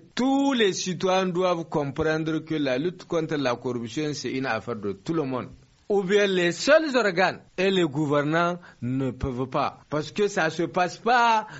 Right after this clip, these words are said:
devant tout le monde. C'est cela. Et je pense qu'il y a même, je n'ai pas vu la dernière version du, du code pénal, mais il me semble que le code, la dernière version du code pénal a internalisé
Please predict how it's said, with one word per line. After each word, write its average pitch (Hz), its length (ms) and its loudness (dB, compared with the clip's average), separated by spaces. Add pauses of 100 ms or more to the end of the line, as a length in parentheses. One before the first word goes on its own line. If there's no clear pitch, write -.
devant 165 360 0
tout 190 140 -4
le 165 100 -2
monde. 151 220 -6 (340)
C'est 196 260 0
cela. 196 480 0 (100)
Et 180 120 2
je 170 140 0
pense 277 460 2 (100)
qu'il 180 720 -2
y 135 100 0
a 123 140 4
même, 151 460 -2 (140)
je 110 160 -6
n'ai 120 200 -4
pas 151 240 0
vu 151 180 -6
la 123 160 0
dernière 127 420 -2
version 117 600 -2
du, 92 500 -8 (180)
du 101 140 -6
code 107 240 -4
pénal, 127 440 -8 (380)
mais 131 240 -4
il 127 100 -4
me 135 180 -2
semble 143 380 -4 (140)
que 165 440 -2 (600)
le 127 200 -2
code, 156 400 -4
la 123 180 0
dernière 170 360 0
version 151 340 -4
du 139 140 -4
code 143 240 -4
pénal 131 320 -2
a 101 220 0
internalisé 113 960 -2